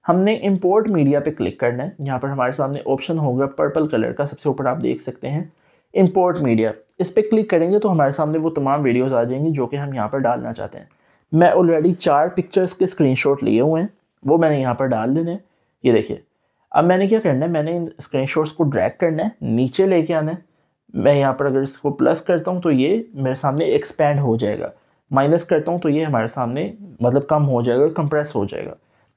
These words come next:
अब हमने क्या करना है, हमने एक और स्क्रीनशॉट यूँ यहाँ से उठा लेना है, उसको करना है कंप्रेस, और ये नीचे जो टाइमलाइन है यहाँ पर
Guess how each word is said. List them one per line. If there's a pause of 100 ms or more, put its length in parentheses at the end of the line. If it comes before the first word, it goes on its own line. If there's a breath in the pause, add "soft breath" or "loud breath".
(140)
अब
हमने
क्या
करना
है,
हमने
एक
और
स्क्रीनशॉट
यूँ
यहाँ
से
उठा
लेना
है, (300)
उसको
करना
है
कंप्रेस, (480)
और
ये
नीचे
जो
टाइमलाइन
है
यहाँ
पर